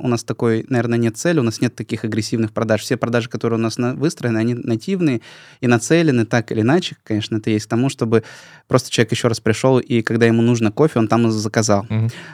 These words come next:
Speaker 1: Но что лучше всего работает из этого, это какая-то, как ни странно, и-, информационные рассылки, интересные, контентные, опять же, контент, да, когда он что-то читает и помимо этого видит какие-то там акцию или ещё что-нибудь интересную, там, вшитую,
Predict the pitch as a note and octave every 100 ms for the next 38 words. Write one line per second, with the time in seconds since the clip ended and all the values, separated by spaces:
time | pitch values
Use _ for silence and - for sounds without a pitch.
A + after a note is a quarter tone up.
0 | C3+ B2+ B2+ B2+ A#2+ A#2+ - _ _ _
1 | _ - - C3+ C#3+ - - A#2+ A#2 A2+
2 | A#2 - D3 B2+ A#2 B2 A#2+ A2 A2+ -
3 | A2 - A#2+ A2+ A2 G#2+ A2+ G#2+ - A#2
4 | A2+ A2 G#2+ G#2 G2+ - - D#2+ - -
5 | A#2 A#2 A2 A#2+ A2 G#2+ G#2+ D3 D#3 A#2+
6 | G#2+ A#2+ A2 G2+ - A2 G#2+ G#2+ G#2+ G#2+
7 | G#2+ B2+ C#3 - A2 G#2+ G#2 G#2 G#2 G#2+
8 | G2+ - G#2 G#2 G2+ G#2+ C3 - - -
9 | D#3+ - A2+ A2+ A2 G#2+ A2 - - C#3+
10 | D3 A#2+ A#2 G#2+ G#2+ G#2+ A#2 - G#2 A2+
11 | A2 - - G#2+ - G2+ G2+ D3 - G#2
12 | G2+ - C3 - A2 G#2+ G#2 G#2 G#2+ G#2
13 | G#2+ G#2+ G#2 - G2+ - G#2+ - A2 G#2+
14 | A2 G#2+